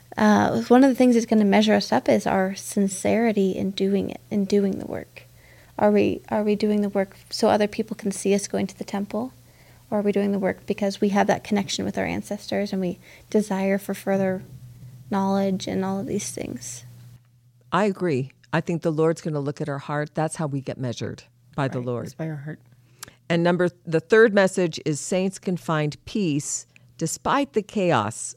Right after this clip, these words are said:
Speaker 2: around us. And, uh, having twelve children,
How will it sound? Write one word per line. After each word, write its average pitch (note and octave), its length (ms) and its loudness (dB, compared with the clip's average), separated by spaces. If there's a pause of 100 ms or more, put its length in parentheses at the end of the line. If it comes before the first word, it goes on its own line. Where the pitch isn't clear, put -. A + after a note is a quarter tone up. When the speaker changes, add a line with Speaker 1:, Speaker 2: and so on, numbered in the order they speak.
Speaker 2:
around C3+ 420 0
us. A2+ 300 -4 (380)
And, D#3+ 500 0
uh, D#3 280 2
having F#3 300 0
twelve F#3 320 2
children, F3 600 0